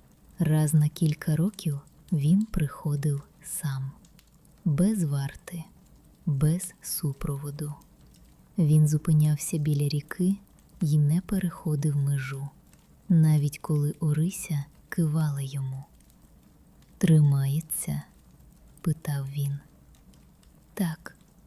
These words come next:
відповідала вона. «Поки що». Вони не говорили більше. Король стояв мовчки, дивився на темну воду й ішов назад до палацу.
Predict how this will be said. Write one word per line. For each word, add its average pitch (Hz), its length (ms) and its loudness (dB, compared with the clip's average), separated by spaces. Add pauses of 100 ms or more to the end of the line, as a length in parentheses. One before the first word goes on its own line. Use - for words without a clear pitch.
(380)
відповідала 143 800 0
вона. 139 360 -4 (960)
«Поки 170 360 -2
що». - 360 -10 (1080)
Вони 156 520 6 (180)
не 208 240 8
говорили 139 640 0
більше. 143 560 -6 (840)
Король 170 380 2
стояв 147 560 0
мовчки, 139 640 -4 (520)
дивився 151 600 2
на 143 140 4
темну 143 460 2
воду 147 460 -2 (320)
й 156 200 -2
ішов 180 540 -4 (240)
назад 139 500 -2 (240)
до 147 160 -2
палацу. 135 680 -10